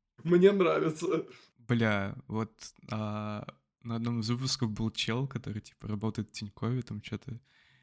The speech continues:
Speaker 2: И я иногда просто ленту листаю и вижу, как он в три ночи срет с какими-то чуваками под какими-то постами про экономику.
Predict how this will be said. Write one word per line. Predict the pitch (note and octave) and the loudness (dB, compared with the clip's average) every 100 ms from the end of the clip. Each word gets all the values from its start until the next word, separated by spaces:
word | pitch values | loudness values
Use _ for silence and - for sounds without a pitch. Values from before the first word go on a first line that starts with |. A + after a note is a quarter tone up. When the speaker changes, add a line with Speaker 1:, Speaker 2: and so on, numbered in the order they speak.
| _ _ _ - | _ _ _ -2
Speaker 2:
И | G#2+ A2+ A2+ A2 A2 A2+ A2 A2 A2 | 2 4 4 4 2 2 2 2 4
я | A#2 | 4
иногда | A#2+ A#2+ B2+ | 4 4 2
просто | - C3 - | 4 2 4
ленту | B2 C3 A#2 | 6 6 4
листаю | G2 G2 - G#2 A2+ B2+ A2 | 2 2 2 2 2 4 2
и | A2 | 2
вижу, | G#2+ B2 A#2+ | 4 6 4
как | - G2+ | 2 0
он | A2+ G#2 | 0 0
в | |
три | - A#2+ A2+ | 2 4 6
ночи | A2+ A#2+ B2 | 6 6 4
срет | - A2 A2 | 4 2 2
с | - | 0
какими-то | - _ A#2+ A2+ A2 | -2 _ 0 2 0
чуваками | - A2 G#2+ - G#2+ A2 | 2 2 2 2 0 0
под | - - | -4 -10
какими-то | - - A2+ G2+ - | -12 -4 -2 -2 -2
постами | - - - G#2+ G#2+ | -2 -2 -2 -2 -2
про | - G#2+ | -2 -4
экономику. | G#2+ A2 A2+ A2 - | -4 -4 -2 -4 -4